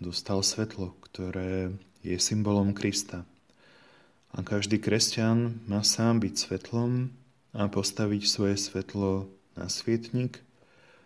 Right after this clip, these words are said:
a tak vydávať svedectvo Kristovi. Drahé sestry, milí bratia, Boh tých, ktorí ho prijali, žijú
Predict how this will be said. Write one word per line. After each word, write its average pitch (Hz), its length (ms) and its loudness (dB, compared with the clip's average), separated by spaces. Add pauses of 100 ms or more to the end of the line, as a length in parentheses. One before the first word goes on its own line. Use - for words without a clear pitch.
(140)
a 107 160 -8
tak 101 640 -4
vydávať 98 800 0 (260)
svedectvo 95 640 0
Kristovi. 95 640 -4 (2500)
Drahé 98 320 -6
sestry, 104 400 0
milí 101 160 6
bratia, 104 640 2 (580)
Boh 101 300 4 (100)
tých, 123 380 -2 (260)
ktorí 95 380 -2
ho 95 80 -4
prijali, 104 640 0 (1400)
žijú 98 240 0